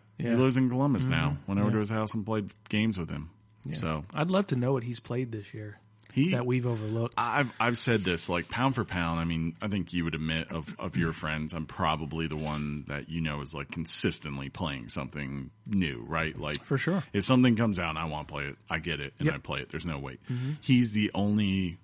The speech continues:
Speaker 1: one on my PlayStation list that is the same way.
Speaker 2: Yeah.
Speaker 1: Like, we might not have the same taste all the time. He plays certain things I don't care about, and I play certain <clears throat> things, obviously, he doesn't care about. But, you know, it's very rare for me to see him just, like, playing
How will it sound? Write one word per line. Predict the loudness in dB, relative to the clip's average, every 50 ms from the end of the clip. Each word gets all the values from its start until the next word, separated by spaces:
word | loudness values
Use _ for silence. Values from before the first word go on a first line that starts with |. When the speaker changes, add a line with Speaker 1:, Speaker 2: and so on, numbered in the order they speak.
| _ _ -8
Speaker 1:
one | -4 -2 0 0 0 0
on | 0 -2 -2
my | -4 -6
PlayStation | -6 -6 -4 -4 -4 -2 -4 -4 -4 -4 -4 -6 -6 -6 -8 -8 -8
list | -8 -8 -8 -8 -10 -10 -8
that | -8 -8 -8 -10 -10 -10
is | -8 -8 -6 -6 -6
the | -4
same | -6 -6 -6 -8 -10 -14
way. | -16 -18 -20 _ _ -10
Speaker 2:
Yeah. | -8 -6 -6 -2 -2
Speaker 1:
Like, | 0 0 -2 -2 -2
we | 2 4 4
might | 4 4 4 2
not | 0 0
have | -2 -4 -4
the | -4
same | -4 -4 -4 -4
taste | -6 -4 0 0 2 2 2 0 -2
all | -2 -4 -4 -6
the | -8 -8
time. | -10 -8 -8 -8 -8
He | -8 -8
plays | -6 -6 -4 -4 -4 -4 -4
certain | -4 -4 -4 -6 -6
things | -8 -8 -10 -10 -8 -8
I | -8 -8
don't | -6 -8 -10 -12
care | -12 -10 -8 -8
about, | -6 -4 -6 -6 -6 -8
and | -8 -10
I | -10
play | -10 -8 -6 -4 -2
certain | -2 -2 -4 -8 -10
<clears throat> | -12
things, | -14 -12 -10 -8
obviously, | -8 -8 -8 -8 -10 -10 -8 -10 -10 -12 -14 -20 -20 -20 -20 -20 -12 -4
he | 0 2 4
doesn't | 4 2 0 -2 -6
care | -6 -6 -4 -4
about. | -4 -4 -6 -8 -10 -16 -20 -20 -20 -20 -20 -20 -16 -8
But, | -4 -2 0 0 0 -2 -6 -8
you | -4 -2 0 0
know, | 0 0 -2 -4 -6 -10 -12 -16 _ _ _ _ _ _ _ _ _ -4
it's | -2 -2 -2 -4 -6
very | -6 -2 0 2 2 2 2
rare | 0 0 -2 -2 -2 -2 -2 -2
for | -4 -4 -4
me | -4 -2 -2 -4
to | -4 -4
see | -4 -4 -4 -4 -4 -4 -4
him | -6 -6 -6 -6 -6 -6
just, | -6 -6 -6 -4
like, | -4 -6 -6 -8
playing | -8 -10 -8 -6 -6 -6 -6 -8 -10 -10 -12